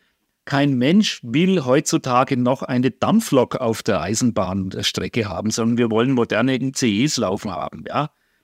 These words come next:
Und deswegen wollen wir auch eine ganz andere Gentechnik haben. Man darf aber einen anderen Punkt nicht unterschätzen. Das sind gentechnische Verfahren, Verarbeitungsverfahren, zum Beispiel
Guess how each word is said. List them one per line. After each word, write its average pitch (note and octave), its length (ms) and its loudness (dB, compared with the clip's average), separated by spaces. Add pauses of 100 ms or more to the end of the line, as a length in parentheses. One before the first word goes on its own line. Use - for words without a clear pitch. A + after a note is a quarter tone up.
(140)
Und G2+ 140 -6
deswegen A#2+ 380 0
wollen A#2+ 160 2
wir G#2+ 160 2
auch B2 200 -4
eine E3 100 -2
ganz - 360 -2
andere A#2 300 0
Gentechnik G#2 580 -4
haben. - 240 -12 (640)
Man C3 160 0
darf G#3 180 2
aber F#3+ 160 2
einen F3 80 2
anderen A3 400 2
Punkt F#3+ 260 0
nicht G#3 220 -2
unterschätzen. E3+ 720 -2 (840)
Das C#3 200 0
sind F#3+ 320 2 (380)
gentechnische E3+ 1080 2 (240)
Verfahren, D3 960 -2
Verarbeitungsverfahren, B2 1700 -2
zum G#3 280 0
Beispiel D3 640 0